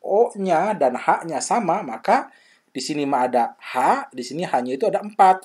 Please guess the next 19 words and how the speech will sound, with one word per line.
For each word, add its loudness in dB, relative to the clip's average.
Dua 4
dikali -2
dua, 8
berarti -6
empat, 0
tambahkan -4
di -6
sini -6
empat -20
H -20
plus. 4
Nah, -2
kalau 4
yang 4
bawah, 8
yang 2
ini, -2
ini -6
kekurangan 4